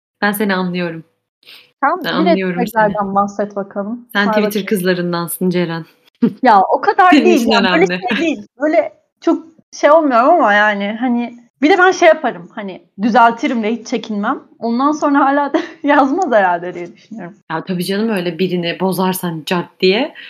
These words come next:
Speaker 1: tabii ki yazamaz yani, çok korkar.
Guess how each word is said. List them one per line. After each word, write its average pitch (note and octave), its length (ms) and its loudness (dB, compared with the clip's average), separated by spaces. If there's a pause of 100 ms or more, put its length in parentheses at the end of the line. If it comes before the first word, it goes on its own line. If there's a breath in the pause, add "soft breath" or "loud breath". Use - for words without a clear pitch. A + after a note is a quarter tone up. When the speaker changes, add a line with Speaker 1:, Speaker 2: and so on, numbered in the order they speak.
(240 loud breath)
Speaker 1:
tabii G3+ 240 -2
ki A#3 160 -2
yazamaz G3+ 480 0
yani, F#3 360 -4
çok F#3 220 -14
korkar. F3 580 -12